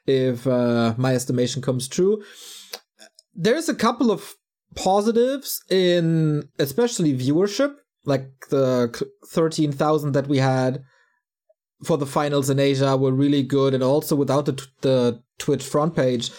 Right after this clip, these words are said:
uh, the Euro finals were really good because it was a super hype final. So when they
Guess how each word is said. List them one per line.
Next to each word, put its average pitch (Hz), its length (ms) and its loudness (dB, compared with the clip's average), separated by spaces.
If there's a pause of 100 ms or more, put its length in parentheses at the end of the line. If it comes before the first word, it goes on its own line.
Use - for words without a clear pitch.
(320)
uh, 135 260 2
the 123 80 0
Euro 160 260 2
finals 135 500 -2
were 139 160 2
really 160 640 2
good 151 300 0
because 135 300 -2
it 131 80 0
was 131 160 0
a 131 60 -2
super 139 320 -2
hype 135 280 -2
final. 123 460 -2 (320)
So 139 500 0 (180)
when 202 200 0
they 202 300 2